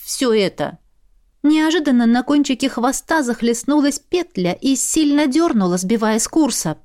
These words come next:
прямо в каменную стену. Посыпалась мелкая щебёнка.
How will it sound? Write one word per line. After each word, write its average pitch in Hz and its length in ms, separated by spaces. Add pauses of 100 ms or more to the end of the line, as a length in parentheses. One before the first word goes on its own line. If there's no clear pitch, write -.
прямо 269 360
в - 80
каменную 180 480
стену. 170 540 (640)
Посыпалась 294 680
мелкая 185 420
щебёнка. 175 680